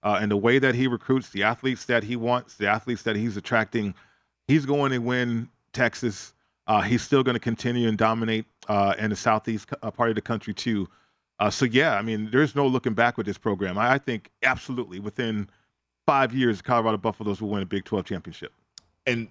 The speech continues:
Speaker 2: you mentioned Deion Sanders. He's a national brand. Now, will Deion be the coach for all five of those
Speaker 1: <laughs>
Speaker 2: years?
Speaker 1: Well,
Speaker 2: <laughs> That's, that's, that's my follow-up
Speaker 1: I,
Speaker 2: question.
Speaker 1: yeah, I think I can, I can say for sure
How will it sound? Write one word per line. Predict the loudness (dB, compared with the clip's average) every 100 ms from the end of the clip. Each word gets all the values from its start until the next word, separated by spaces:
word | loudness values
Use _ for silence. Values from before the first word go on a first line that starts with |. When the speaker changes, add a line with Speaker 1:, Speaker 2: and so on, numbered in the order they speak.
| -6
Speaker 2:
you | 0
mentioned | 0 0 2
Deion | 2 2
Sanders. | -2 -2 0
He's | 2 2
a |
national | 2 2 0 -2 -4
brand. | 0 0 0 2
Now, | 2 2 -2 -10 _ _
will | -10 -6
Deion | -2 -2 -2 -2
be | -4
the | -4
coach | 0 0 0
for | -8 -2
all | 0 2
five | 0 2
of |
those | 2 2
Speaker 1:
<laughs> | 0
Speaker 2:
years? | -4 -6 -6 -4 -2 0
Speaker 1:
Well, | 4 4 4
Speaker 2:
<laughs> | 4 4
That's, | 4 4 4 2
that's, | 0
that's | 2 4 4
my | 2 2
follow-up | 4 4 2 2
Speaker 1:
I, | 0
Speaker 2:
question. | 0 -6 -6
Speaker 1:
yeah, | 0 2 4
I | 2
think | 0 -2 -2 -6 -16 -18 -20 _ _ 0
I | 0
can, | 2 0 -2 0
I | 0
can | 2 -2
say | -2 2 4 2
for | 0 -2
sure | 0 2 4 4 -2